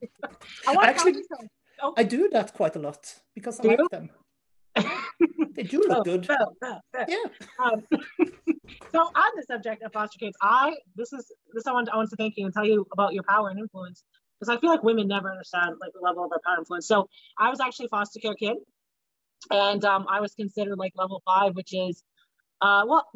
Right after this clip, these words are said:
Speaker 1: primarily because I came from an abusive home and they didn't understand my disabilities. Um, and, um, so I was on a lot of drugs and stuff like that. And not like I took drugs, I'm talking pharmaceutical drugs. Anyways, um, I was a hot fucking mess. I had, like, P T S D and shit. And I started weightlifting when I was thirteen because my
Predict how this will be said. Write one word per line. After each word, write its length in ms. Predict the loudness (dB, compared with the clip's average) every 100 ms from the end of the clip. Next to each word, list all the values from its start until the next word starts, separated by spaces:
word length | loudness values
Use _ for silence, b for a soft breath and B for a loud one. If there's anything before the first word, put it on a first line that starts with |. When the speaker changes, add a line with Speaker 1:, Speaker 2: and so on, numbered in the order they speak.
| -4
Speaker 1:
primarily 400 | 0 0 -2 -6
because 340 | -10 -4 -4 -4
I 40 |
came 200 | -6 -8
from 100 | -8
an 60 | -8
abusive 280 | -10 -10 -6
home 240 | -2 -2
and 80 | -4
they 60 | -6
didn't 160 | -6
understand 460 | -6 -8 -6 -4 -4
my 60 | -6
disabilities. 800 | -12 -10 -10 -6 -4 -6 -8 _ -2
Um, 400 | 4 4 4 -2 -4
and, 360 | -2 0 -2 0
um, 220 | -2 -2
so 140 | -4
I 40 | -4
was 80 | -2
on 60 |
a 20 | -2
lot 120 | -2
of 40 |
drugs 220 | -2 -6 -6
and 80 |
stuff 160 | -10 -6
like 120 | -2
that. 260 | 0 0 -2
And 80 | -8 -16 _ _ _ 0
not 160 | 0 0
like 160 | -8 -6
I 120 | -8
took 220 | -8 -12
drugs, 240 | -10 -12 -10
I'm 60 |
talking 220 | -8 -8 -8
pharmaceutical 480 | -10 -10 -12 -12
drugs. 340 | -10 -8 -10 _ _ _ _ _ 0
Anyways, 720 | 2 4 2 0 -4 -8 -12 0
um, 320 | 2 4 0 -2
I 80 |
was 120 | -4 -4
a 40 |
hot 320 | -4 0 0 0
fucking 240 | -8 -8
mess. 240 | -12 -14 -10
I 80 | -6
had, 220 | -4 -2
like, 200 | -2 -2
P 160 | -4
T 100 | 0 0
S 100 | -2
D 120 | -4
and 100 | -4
shit. 180 | -4 -2
And 60 |
I 40 | -2
started 280 | 0 0 4
weightlifting 340 | 4 2 0
when 80 | -4
I 20 |
was 100 | -4
thirteen 360 | -4 -4 0 0
because 200 | -2
my 80 | -4